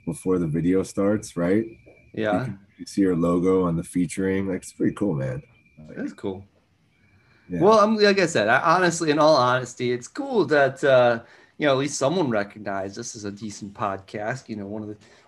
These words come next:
Speaker 2: I guess one of the top Galaxy Heroes podcasts out there. I don't know how many <laughs> there are. Maybe there's only five. <laughs> There's gotta be more than that, but whatever. I don't know.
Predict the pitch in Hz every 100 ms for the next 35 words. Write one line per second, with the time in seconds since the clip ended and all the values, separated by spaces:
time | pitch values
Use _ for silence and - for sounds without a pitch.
0 | - 135 135 123 147 143 127 - 135 135
1 | 131 - - _ _ 127 147 135 123 -
2 | 127 127 123 117 113 - 117 113 110 113
3 | 104 120 117 104 104 110 104 104 110 107
4 | 107 104 - 165 160 151 127 120 117 110
5 | 113 113 98 - 117 110 104 101 - -
6 | - - - 180 156 120 110 104 107 101
7 | - - - - - 151 131 - - -
8 | 180 - - 120 107 -